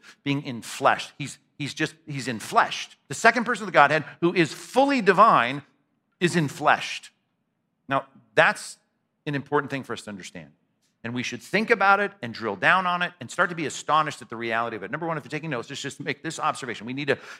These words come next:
here's the command, here's the imperative. We need to reconsider the incarnation of the divine being.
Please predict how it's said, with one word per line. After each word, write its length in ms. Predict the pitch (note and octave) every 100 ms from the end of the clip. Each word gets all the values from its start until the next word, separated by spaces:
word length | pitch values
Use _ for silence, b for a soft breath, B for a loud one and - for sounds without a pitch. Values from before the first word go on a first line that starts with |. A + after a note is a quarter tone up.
| _
here's 200 | B2 A#2+
the 100 | D#3
command, 420 | D#3+ E3 C3+ F#2+
here's 220 | G#2 B2+
the 80 | -
imperative. 400 | C#3 C#3+ C3 F2+
We 100 | B2
need 120 | C3+
to 60 | A2+
reconsider 920 | F#2+ B2 F3+ E3+ A3 - F#3+ C3+ B2+ B B
the 180 | D3 C3+
incarnation 1300 | F3 E3+ F3 E3 - E3 D3 C#3 C3+ D3 D3+ - C#3
of 260 | C#3 C#3 A2+
the 60 | C3
divine 680 | B2+ A#2 B2+ B2+ C3 C3+
being. 460 | A#2 C#3 C#3 A2+ F2